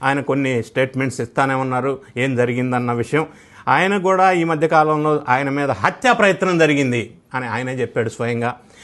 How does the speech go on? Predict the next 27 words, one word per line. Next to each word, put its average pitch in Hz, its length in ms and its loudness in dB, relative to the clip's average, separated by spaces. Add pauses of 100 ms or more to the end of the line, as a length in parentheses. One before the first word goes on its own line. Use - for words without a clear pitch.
(120)
మరి 196 180 4
ఇంతమంది 208 600 2
అనుమానాస్పద 185 1080 0
మృతులు 143 760 2 (920)
ఎందుకు 165 480 2
జరిగింది 127 840 0
ఈ 156 80 -2
కేసుకు 139 380 0
సంబంధించి 123 680 -4
అనేది 147 340 2
తేల్చవలసిన 240 1200 4
అవసరం 190 720 4
ఉందా 196 520 8 (340)
లేదా? 123 320 4 (640)
ఉంది 170 320 2
అని 214 160 4
మీరు 170 240 2
అనుకుంటే, 156 480 2
లేదు 143 600 4
అని 160 100 -4
మీరు 147 220 2
అనుకుంటే 139 380 2
మీ 151 160 2
కామెంట్ని 185 520 2
కామెంట్ 170 420 2
రూపంలో 135 320 0
తెలియజేయండి. 117 600 2